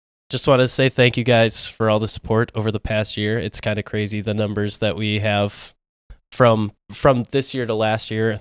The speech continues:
we've grown, like, a hundred and fifty percent in, like, almost everything since last year. And, yeah, I, I just wanted to say a quick thank you to all you guys for supporting us and telling your friends to come listen to us and stuff like that.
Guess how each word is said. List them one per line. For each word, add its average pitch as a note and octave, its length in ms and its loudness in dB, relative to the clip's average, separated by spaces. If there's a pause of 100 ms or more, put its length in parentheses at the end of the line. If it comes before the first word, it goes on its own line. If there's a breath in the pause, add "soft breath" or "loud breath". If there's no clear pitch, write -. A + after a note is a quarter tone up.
(120)
we've A2+ 180 -8
grown, G2+ 280 -2
like, G2+ 260 -2 (340)
a - 40 -12
hundred A2+ 300 -2
and G#2+ 100 -8
fifty A2+ 320 -6
percent G#2+ 600 -4
in, G#2+ 160 -6
like, G2 220 -4
almost G#2 300 -4
everything G#2 600 -4
since - 340 -4
last G2+ 320 -2
year. G2+ 240 -4 (600)
And, G2+ 680 2 (260)
yeah, D#3 180 4 (100)
I, A#2 220 -2 (120)
I B2 60 -4
just A2 260 -8
wanted A2 200 2
to A2 60 -2
say A2+ 260 0
a G#2+ 60 0
quick - 240 -4
thank A#2 280 0
you A2+ 120 -2
to G#2 100 -2
all G#2+ 140 2
you G#2 160 0
guys G#2+ 320 0
for G#2+ 160 -6
supporting G#2+ 520 -2
us - 300 -2
and G2+ 640 -4
telling A2 300 2
your G#2+ 100 0
friends G#2+ 520 -2
to - 100 -10
come G#2+ 220 0
listen G#2+ 240 -2
to G#2 100 -2
us G#2+ 160 -4
and G#2 100 -10
stuff - 240 -4
like G#2 160 -2
that. G2+ 320 -4